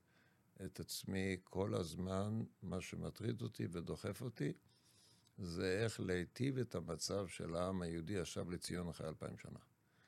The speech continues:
ואם אני, אם אתה רוצה שאני אז-, אדקור את הנקודה, אז אני חושב שהציונות בתהליך של שיבת ציון, שזה חלום הדורות,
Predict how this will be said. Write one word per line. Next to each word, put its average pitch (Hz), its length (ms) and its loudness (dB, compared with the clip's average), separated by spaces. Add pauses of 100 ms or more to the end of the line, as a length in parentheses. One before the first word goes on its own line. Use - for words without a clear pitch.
(560)
ואם 92 300 2
אני, 101 440 2
אם 90 180 -2
אתה 87 160 -2
רוצה 95 460 0
שאני 90 300 0
אז-, 78 200 -2 (140)
אדקור 117 440 2
את - 140 -4
הנקודה, 92 640 0 (1040)
אז 85 220 -2
אני 92 160 -2
חושב 117 500 0 (1400)
שהציונות 110 1120 2 (560)
בתהליך 90 920 2
של 95 200 -2
שיבת 104 420 0
ציון, 104 400 2
שזה 90 260 -4
חלום 107 400 2
הדורות, 90 760 0